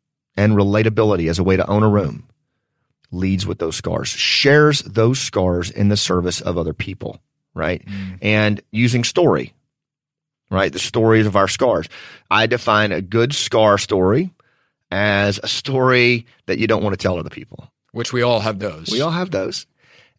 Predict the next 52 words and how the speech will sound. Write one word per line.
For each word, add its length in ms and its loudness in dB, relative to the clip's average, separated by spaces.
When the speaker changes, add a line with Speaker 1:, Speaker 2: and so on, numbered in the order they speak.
Speaker 1:
And 120 0
I 120 2
believe 340 -2
a 60 -6
great 360 0
scar 300 -2
story 460 -6
is 380 -2
the 80 -10
one 180 0
you 80 0
don't 120 0
want 140 -6
to 60 -12
tell 100 -8
yourself. 440 -12
Speaker 2:
Mm. 360 -12
Speaker 1:
You 120 -6
know, 240 -8
and 160 2
there's 120 2
a 60 -4
time 240 0
and 100 -2
place. 440 -6
Just 160 -8
like 180 -8
you 60 -10
said, 300 0
we 80 -6
can't, 260 -2
you 140 0
know, 100 2
we're 80 2
not 160 2
gonna 140 2
go 160 2
into 160 4
a 60 4
dumping 500 2
or 80 2
therapy 440 4
session 380 0
as 80 0
a 60 -2
C 280 0
E 60 4
O 80 4
or 120 6
a 20 -2
business 340 0
owner. 260 -2